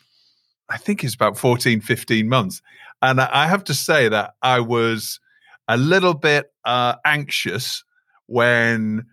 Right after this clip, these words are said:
I was going through into the gates and going in there. And there was, there, there was still only letting a few thousand people in, but a few thousand people after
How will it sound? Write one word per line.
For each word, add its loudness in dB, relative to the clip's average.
I -6
was -4
going 0
through 0
into -4
the 0
gates 0
and -4
going 0
in 0
there. 2
And 0
there -2
was, -4
there, 2
there -14
was -6
still 0
only 2
letting 0
a -6
few 0
thousand 0
people -2
in, -8
but 2
a 0
few 0
thousand 0
people -2
after 0